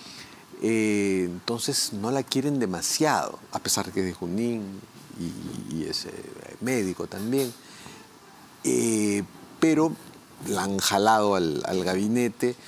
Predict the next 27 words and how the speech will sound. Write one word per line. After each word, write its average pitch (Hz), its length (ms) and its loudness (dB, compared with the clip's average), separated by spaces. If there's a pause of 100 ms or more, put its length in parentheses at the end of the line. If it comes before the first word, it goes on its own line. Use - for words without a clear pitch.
(520)
O 113 80 -2
sea, 131 140 2 (220)
eh, 120 320 -2
Betsy 156 480 2
Chávez, 151 680 2 (100)
eh, - 240 -8
bueno, - 160 -14 (180)
con - 160 -8
Castillo 107 460 2
no 82 80 -4
ha 80 40 -6
sido, 80 460 -2
eh, 65 280 -6
decisión 92 500 -2
de 95 140 4
ella 92 220 0
sola, 90 420 0
¿no? 139 180 -2 (1080)
Han 127 600 0
jugado 107 460 2
a 107 40 4
esto 107 240 0
de 98 80 2
las - 140 -6
cuotas, - 540 0
a 80 60 -8
hacer, 117 240 2